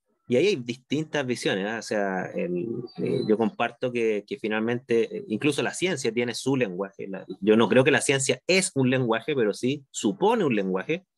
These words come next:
que le es propio, que se nutre un poco del lenguaje común, pero también la ciencia propone conceptos y significados propios. Ya, e-, eso hay que tenerlo también, eh, eh, claro, creo yo. O sea, por ejemplo,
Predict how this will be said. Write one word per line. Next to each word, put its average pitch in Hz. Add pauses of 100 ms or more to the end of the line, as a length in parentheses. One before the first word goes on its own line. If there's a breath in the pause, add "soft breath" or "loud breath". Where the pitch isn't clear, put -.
(140)
que 98
le 104
es - (100)
propio, 143 (260 soft breath)
que 98
se 101
nutre 156
un 120
poco 135
del 113
lenguaje 104
común, 127
pero 117
también 98
la 127
ciencia 127
propone 120 (720)
conceptos -
y 139
significados 101
propios. 131 (400)
Ya, 107
e-, 104
eso 117
hay 107
que 110
tenerlo 107
también, 123
eh, 117 (500)
eh, - (240)
claro, 139
creo 123
yo. 185
O -
sea, 95
por 92
ejemplo, 113